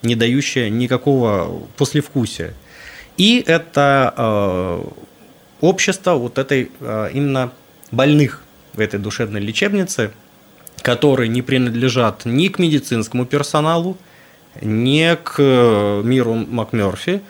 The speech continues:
но, а, они тоже формируют свой, свой круг, у них свои взгляды, свои интересы, и, э, раз уж они там все добровольные, то, э, они могут примкнуть к, э,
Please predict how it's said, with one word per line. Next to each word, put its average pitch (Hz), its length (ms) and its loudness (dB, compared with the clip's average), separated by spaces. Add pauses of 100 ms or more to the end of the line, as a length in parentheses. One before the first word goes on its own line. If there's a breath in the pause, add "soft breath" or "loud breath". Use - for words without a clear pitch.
(320 loud breath)
но, 160 520 4
а, 123 300 2
они 151 600 2 (100)
тоже 196 280 4
формируют 160 560 2
свой, 147 400 0
свой 165 320 4
круг, 139 400 2 (360 soft breath)
у 135 100 6
них 156 180 4
свои 135 340 4
взгляды, 117 500 2
свои 127 420 2
интересы, 123 800 2 (500 loud breath)
и, 196 400 6
э, 123 640 6
раз 135 240 2
уж 131 140 -2
они 127 160 2
там 117 200 0
все 123 280 0
добровольные, 120 840 2 (260)
то, 135 760 4
э, 117 40 2
они 139 240 4
могут 165 560 4 (160)
примкнуть 139 800 2
к, - 120 -6
э, 82 680 0